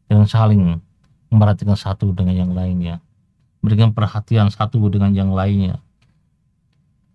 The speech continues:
Tentunya, ya kan,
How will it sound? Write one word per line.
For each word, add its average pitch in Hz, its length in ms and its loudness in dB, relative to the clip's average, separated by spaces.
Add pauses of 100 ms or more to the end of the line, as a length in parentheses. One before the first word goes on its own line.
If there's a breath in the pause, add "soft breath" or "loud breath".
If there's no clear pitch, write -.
(2750)
Tentunya, 110 560 4
ya 90 160 -2
kan, 85 160 -6